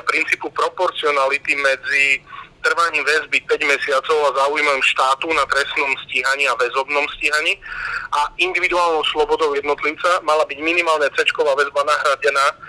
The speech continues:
zárukami nahradzajúcich väzbu, to znamená dohľad probačného a mediačného úradníka, e, elektronické monitorovanie, uloženie primeraných obmedzení a povinností, povedzme zákaz priblíženia sa k týmto trom svedkom a podobne. A dávať všeobecné formulácie,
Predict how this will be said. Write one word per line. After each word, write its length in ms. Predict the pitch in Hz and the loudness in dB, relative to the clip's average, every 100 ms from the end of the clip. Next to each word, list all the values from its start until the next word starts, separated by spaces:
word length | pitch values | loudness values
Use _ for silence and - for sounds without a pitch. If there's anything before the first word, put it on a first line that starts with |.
| - - - - - - 135 135 131 127 | -12 -10 -10 -14 -14 -6 0 2 2 2
zárukami 560 | 147 156 151 151 147 139 | 2 2 0 0 0 0
nahradzajúcich 640 | 131 135 135 135 135 139 | 2 2 0 -2 -2 0
väzbu, 400 | 135 143 139 139 | 2 0 -2 -6
to 140 | 143 135 | -4 0
znamená 320 | 135 135 127 147 | 0 2 2 0
dohľad 260 | 143 135 - | 0 0 0
probačného 420 | 151 143 - 131 | 0 0 0 0
a 120 | 117 | 0
mediačného 560 | 131 160 156 - 156 151 | 0 0 0 0 0 0
úradníka, 480 | 147 147 139 135 139 | 0 0 -2 -2 0
e, 140 | 131 - - - - 131 135 | 0 -2 -14 -20 -4 0 2
elektronické 640 | 143 - 160 156 151 - 147 | 0 0 0 0 0 0 0
monitorovanie, 720 | 147 147 151 143 139 135 135 | 0 0 2 2 2 0 -2
uloženie 460 | 143 147 143 147 139 | 0 0 2 0 0
primeraných 500 | 135 135 135 127 131 | 0 0 0 0 -2
obmedzení 440 | 147 139 139 135 | 0 0 0 -2
a 80 | 123 | -2
povinností, 580 | 139 143 147 143 - 127 | -2 0 0 -2 -6 -10
povedzme 240 | 120 123 123 | -8 -8 -2
zákaz 400 | 139 139 - - | -2 0 -2 -4
priblíženia 640 | - 175 165 165 151 147 135 147 | -4 -4 -2 0 2 2 0 2
sa 80 | 135 | -2
k 220 | - - 139 | -2 -8 -2
týmto 260 | 135 139 | 0 0
trom 220 | 143 143 139 156 | 2 0 0 -2
svedkom 320 | 143 - 135 | -2 -2 -2
a 60 | 127 | 0
podobne. 460 | 151 156 160 135 147 - - - - - - | 0 0 -2 0 -2 -2 -8 -10 -10 -12 -4
A 80 | 131 | -2
dávať 400 | - 156 170 - | 2 2 2 2
všeobecné 480 | 170 170 175 175 | 0 0 0 0
formulácie, 640 | - 165 165 165 165 - | 2 0 2 2 2 0